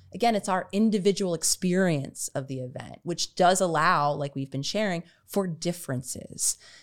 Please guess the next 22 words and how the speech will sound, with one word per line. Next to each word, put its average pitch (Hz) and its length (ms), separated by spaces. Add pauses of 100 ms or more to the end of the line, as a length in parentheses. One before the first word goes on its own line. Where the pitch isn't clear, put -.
(140)
Something 240 400
to 277 40
keep 220 260
in 185 120
mind 156 300
that's - 200
really 151 260
important, 156 640
especially 165 420
when 156 120
we're 147 120
going 160 440
back - 500
to 175 100
think 156 300
about 147 400
or 147 140
to 143 140
explore 160 640
our 143 140
childhood 170 560
experiences, 170 960